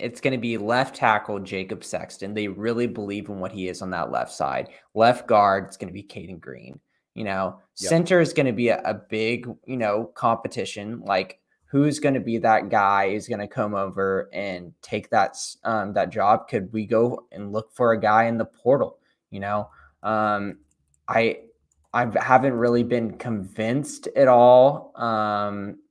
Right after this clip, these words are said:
Speaker 1: with any of our guys that we have currently in our room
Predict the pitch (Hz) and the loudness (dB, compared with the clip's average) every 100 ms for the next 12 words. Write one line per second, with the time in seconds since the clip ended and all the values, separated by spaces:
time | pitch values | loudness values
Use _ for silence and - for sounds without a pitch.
0 | _ _ _ _ _ _ _ _ 117 120 | _ _ _ _ _ _ _ _ 0 0
1 | 120 110 123 123 117 117 107 104 107 113 | -2 -6 -2 0 2 2 2 4 4 4
2 | 120 113 107 - - 104 107 135 151 151 | 0 2 0 0 -6 -4 -4 -4 -2 -2
3 | 156 - - 147 147 147 156 165 175 | -4 -8 -2 2 2 2 0 -2 -4